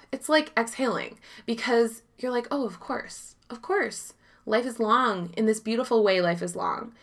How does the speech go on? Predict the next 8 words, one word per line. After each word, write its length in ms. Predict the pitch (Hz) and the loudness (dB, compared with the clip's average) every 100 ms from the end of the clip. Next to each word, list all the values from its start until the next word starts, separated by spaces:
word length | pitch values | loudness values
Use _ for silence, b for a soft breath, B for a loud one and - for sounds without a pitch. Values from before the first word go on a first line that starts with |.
| B B B | B B B
And 480 | 208 208 202 196 196 b b _ _ _ _ _ _ _ _ _ _ _ | 2 6 6 4 -2 b b _ _ _ _ _ _ _ _ _ _ _
because 440 | - 214 - 190 226 | -10 -8 2 2 4
life 200 | 233 247 | 2 2
is 140 | 240 | -2
long, 320 | 254 254 277 | -2 0 0
that 220 | 226 175 | 0 -2
means 440 | 196 190 185 190 - | -2 -4 -6 -6 -10
that 380 | - 175 170 165 | -6 0 0 0